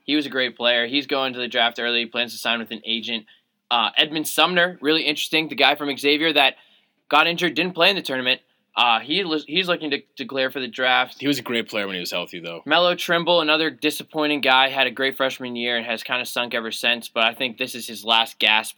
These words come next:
Speaker 1: at the N B A. If he stays for one more year, he's probably gonna
Speaker 2: Yeah.
Speaker 1: lose his draft eligibility. Um, some guys that are undecided,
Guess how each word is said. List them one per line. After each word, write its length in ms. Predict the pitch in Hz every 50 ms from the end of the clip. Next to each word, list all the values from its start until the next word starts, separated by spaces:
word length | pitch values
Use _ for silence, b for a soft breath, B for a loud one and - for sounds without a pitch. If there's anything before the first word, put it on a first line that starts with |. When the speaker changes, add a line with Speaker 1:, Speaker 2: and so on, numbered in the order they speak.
| _ -
Speaker 1:
at 180 | 143 151 147
the 120 | - 131 123
N 160 | 123 120 113
B 140 | 117 120 117
A. 140 | 117 117
If 100 | 110 - -
he 80 | 143
stays 300 | 127 - - 139 135 127
for 120 | - - 120
one 200 | 117 120 123 123
more 180 | 120 117 117
year, 180 | 117 113 113 113
he's 160 | 117 113 110
probably 320 | - - 117 113 113 113 104
gonna 180 | 104 - 90
Speaker 2:
Yeah. 60 | 87
Speaker 1:
lose 180 | 107 107 107 -
his 140 | 113 104 101
draft 320 | - 101 101 104 - - -
eligibility. 760 | 104 107 110 107 - 98 95 107 107 107 107 104 101 101 b b b b b b b b
Um, 160 | - 127 123
some 200 | - - 180 180
guys 220 | 185 185 196 202 190
that 100 | 190 165
are 100 | 160 -
undecided, 720 | 147 156 151 156 151 - - 127 131 143 147 165 170 -